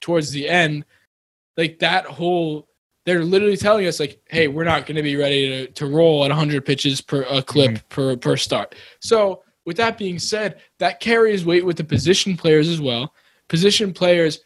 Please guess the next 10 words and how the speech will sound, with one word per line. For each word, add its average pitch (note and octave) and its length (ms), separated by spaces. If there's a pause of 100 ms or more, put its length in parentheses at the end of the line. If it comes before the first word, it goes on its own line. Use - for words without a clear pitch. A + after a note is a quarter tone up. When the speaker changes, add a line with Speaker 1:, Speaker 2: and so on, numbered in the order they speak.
(200)
Speaker 1:
will E3+ 180
need F3 480 (460)
rest, D3 520 (140)
especially F#3+ 560
guys D#3 360
like D3+ 180 (120)
Stanton D3 640 (240)
and D3+ 200
Judge, C#3+ 540 (680)
outfielders, C3+ 720